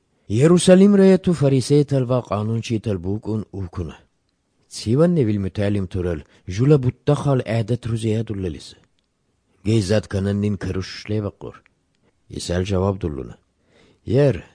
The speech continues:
зузуа циван буру, зулла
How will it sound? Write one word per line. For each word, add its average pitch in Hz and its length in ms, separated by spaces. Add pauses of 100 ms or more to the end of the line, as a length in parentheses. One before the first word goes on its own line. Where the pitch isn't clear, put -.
(160)
зузуа 117 680 (100)
циван 98 400
буру, 85 380
зулла 120 420